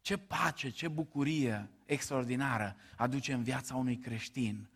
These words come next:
momentul acela când îl crede pe Dumnezeu. Numai că avem o problemă.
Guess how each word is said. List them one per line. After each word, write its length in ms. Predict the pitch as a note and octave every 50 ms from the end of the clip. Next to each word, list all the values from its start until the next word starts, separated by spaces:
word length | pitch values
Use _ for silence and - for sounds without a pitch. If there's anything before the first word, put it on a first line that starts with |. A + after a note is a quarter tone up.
| _ - - -
momentul 460 | - B2+ B2 B2 C#3 C#3+ C#3+ B2+ C3
acela 580 | B2 A2+ A2+ - C3 C3 A#2+ A2+ G#2 G2 G2 G#2+ _ _ _ _ _ _ _ _ _ _
când 260 | _ - C3+ B2+ A#2 A2+
îl 220 | A2+ G#2+ A2 - -
crede 680 | - - A#2+ B2 D3+ D#3+ D3+ C#3 A#2 A2+ G#2 G2+ - - _ _ _
pe 100 | - A2+
Dumnezeu. 680 | A2 G#2+ G#2 G#2 G2+ G2 - G#2+ G2+ F#2+ F#2 F2+ - _ _ _ _ _ _ _ _ _ _ _ _ _ _ _ _ _ _ _ _ -
Numai 260 | - A#2+ B2 A#2+ A#2
că 100 | A2+ B2+
avem 260 | A2+ A2 C3+ D3+ D#3
o 80 | D3+ C#3+
problemă. 720 | - - A#2+ B2 B2 C3 D3 D#3+ D#3+ D#3 C#3+ A2+ G2 -